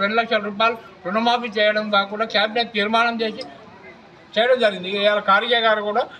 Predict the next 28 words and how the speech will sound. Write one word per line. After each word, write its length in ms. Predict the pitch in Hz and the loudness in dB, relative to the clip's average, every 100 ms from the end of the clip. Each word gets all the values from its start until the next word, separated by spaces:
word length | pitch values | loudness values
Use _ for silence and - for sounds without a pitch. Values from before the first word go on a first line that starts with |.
| - - | -20 -4
దేశ 180 | 180 254 262 220 | -2 0 0 0
ప్రజలకు 380 | 226 233 233 | 2 2 2
కూడా 200 | 226 233 - - - - - | 0 -2 -2 -8 -20 -20 -4
సందేశం 480 | 196 233 254 254 233 | 0 4 4 2 2
ఇవ్వడం 180 | 226 226 | 2 2
జరిగింది. 380 | 220 190 165 175 - | 0 0 -4 -10 -4
తెలంగాణలో 600 | 196 233 233 220 214 220 | -2 0 2 2 4 4
ఇవాళ 240 | 214 202 196 | 2 2 0
ముప్పై 300 | 202 214 208 | 0 2 2
లక్షల 280 | 208 214 190 | 0 -2 -4
రూప-, 500 | 202 202 - - - | -6 -8 -14 -18 -2
వేల 220 | 190 220 | 0 2
కోట్ల 480 | 208 214 233 233 202 127 127 - | 0 0 0 2 0 -2 -12 -6
రుణమాఫీ 420 | 190 226 233 240 | -2 2 2 2
చేస్తున్నాం 520 | 220 214 202 220 220 240 - - 147 | 0 -4 -4 -4 -4 -4 -14 -14 -4
దేనికి 400 | 190 220 226 220 | -2 -2 0 0
అని 180 | 208 208 | 0 -2
చెప్పి 160 | 202 | 0
ఆయన 280 | 226 208 202 | 0 2 0
ఖార్గే 380 | - 190 220 220 | 2 2 2 2
గారు, 200 | 208 202 | 2 2
all 280 | 202 190 208 | 2 2 2
ఇండియా 160 | 208 | 0
ప్రెసిడెంట్ 400 | 190 196 196 196 | 0 -2 -4 -2
గారు 120 | 190 185 | 0 0
కూడా 120 | 190 | 0
చెప్పడం 280 | 175 175 170 | 0 -2 -2
జరిగింది. 260 | 165 - | -4 -2